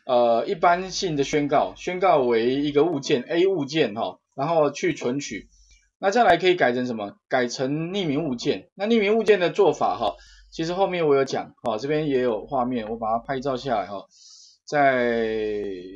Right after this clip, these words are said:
匿名物件的做法，哈，诶，我好像也把它放在这上面，应该在这里，OK。那匿名物件的做法的话，基本上就这个，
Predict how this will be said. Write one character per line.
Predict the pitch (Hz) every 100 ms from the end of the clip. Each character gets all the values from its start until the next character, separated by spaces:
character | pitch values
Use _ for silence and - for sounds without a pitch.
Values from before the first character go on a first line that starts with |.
| 98 -
匿 | 151 139
名 | 117 135
物 | 139
件 | 117 139 110
的 | 107
做 | 101 - 123
法， | 98 92
哈， | 104 104 95 - -
诶， | 117 143
我 | 123
好 | 123
像 | 123
也 | 101
把 | 101 107
它 | 120
放 | - 131 123
在 | 117
这 | 113 127
上 | - 110
面， | 110 98 - _ _ _ _ _ _ _ _ _ _ _ _ _
应 | - 135
该 | 135
在 | 120
这 | 120
里， | 90 -
OK。 | 113 113 117 - - - -
那 | 185
匿 | 233
名 | 202 214
物 | 214
件 | 196
的 | 170
做 | 156 170
法 | 127 101
的 | 117
话， | 123
基 | 131
本 | 131
上 | 120 117
就 | 110
这 | 110
个， | 98